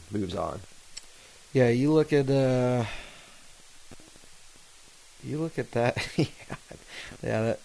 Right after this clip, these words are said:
Speaker 2: oh, yeah, actually, Height was actually, uh, quickest. His quickest E T was three eighty-seven first round. But, yeah, you look at T J, I mean, he would've won majority of the other races. I mean, with the eighty-eight light and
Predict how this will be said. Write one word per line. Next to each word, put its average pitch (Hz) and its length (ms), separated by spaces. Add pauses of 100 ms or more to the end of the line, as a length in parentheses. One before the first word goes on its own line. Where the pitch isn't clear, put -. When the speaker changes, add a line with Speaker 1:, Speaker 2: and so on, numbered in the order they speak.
Speaker 2:
oh, 131 100
yeah, 131 220
actually, 131 340
Height 151 320
was 113 180
actually, 117 440
uh, 117 220
quickest. - 500 (420)
His 117 220
quickest - 340
E 120 60
T 123 160
was 117 140
three 127 200
eighty-seven 113 440
first - 280
round. 64 240 (580)
But, 131 120
yeah, 160 140
you 139 180
look 180 140
at 117 100
T 196 180
J, 135 220
I 135 60
mean, 131 180
he 165 120
would've 151 220
won 131 380 (1080)
majority 127 380
of 135 80
the 135 120
other 139 200
races. 123 580 (100)
I 131 40
mean, 120 120
with 117 140
the 113 200 (220)
eighty-eight 123 420
light 123 300
and 113 300